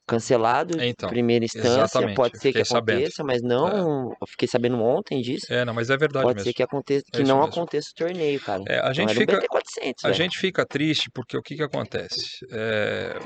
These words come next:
Speaker 2: os, o, o, além da questão do cenário, ah, político-econômico mundial, a gente teve esse episódio que, é, é, realmente,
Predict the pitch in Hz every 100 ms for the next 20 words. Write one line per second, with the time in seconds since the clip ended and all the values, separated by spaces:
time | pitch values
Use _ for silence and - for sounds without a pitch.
0 | - 190 120 - - 120 120 117 120 113
1 | 110 101 - 120 143 190 190 - 143 -
2 | 117 110 101 107 104 107 117 104 101 98
3 | 95 90 90 95 - 107 90 101 101 -
4 | 113 110 - 113 - 107 98 - 104 110
5 | 113 98 117 131 - _ - - - -
6 | - - 110 104 120 127 - 120 120 127
7 | 120 120 127 - 110 113 117 120 123 -
8 | 127 120 - 117 113 131 113 107 - 104
9 | 117 117 120 -